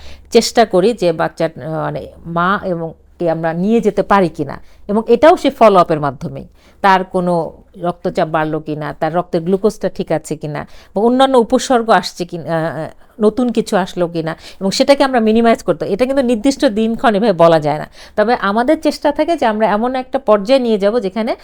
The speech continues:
মাকেও আমরা ভালো তো রাখতে পারি এবং বাচ্চাটাও যেন পুষ্ট থাকে, অর্থাৎ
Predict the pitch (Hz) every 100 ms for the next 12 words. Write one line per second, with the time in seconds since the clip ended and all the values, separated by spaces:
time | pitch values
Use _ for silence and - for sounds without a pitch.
0 | - - 180 185 254 247 247 226 233 240
1 | 254 233 - 262 330 339 185 202 233 233
2 | 214 196 226 233 - - - 147 - -
3 | - - 170 -